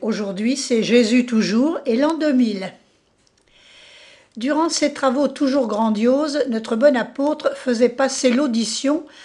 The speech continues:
à plus de cent comédiens pour trouver deux Jésus, en alternance. Jean-Claude Broche et Philippe Carrois furent choisis. Les douze apôtres étaient en tenue biblique.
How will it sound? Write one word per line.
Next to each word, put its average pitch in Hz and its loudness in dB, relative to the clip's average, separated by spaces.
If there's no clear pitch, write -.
à 226 -4
plus 311 -2
de 220 0
cent 302 0
comédiens 254 2
pour 294 -2
trouver 247 -2
deux 269 0
Jésus, 254 -2
en 214 -6
alternance. 214 -2
Jean-Claude 269 2
Broche 226 0
et 202 -6
Philippe 269 0
Carrois 220 -2
furent 311 -4
choisis. 185 0
Les 190 -6
douze 233 0
apôtres 254 0
étaient 226 -2
en 208 -6
tenue 269 0
biblique. 240 -2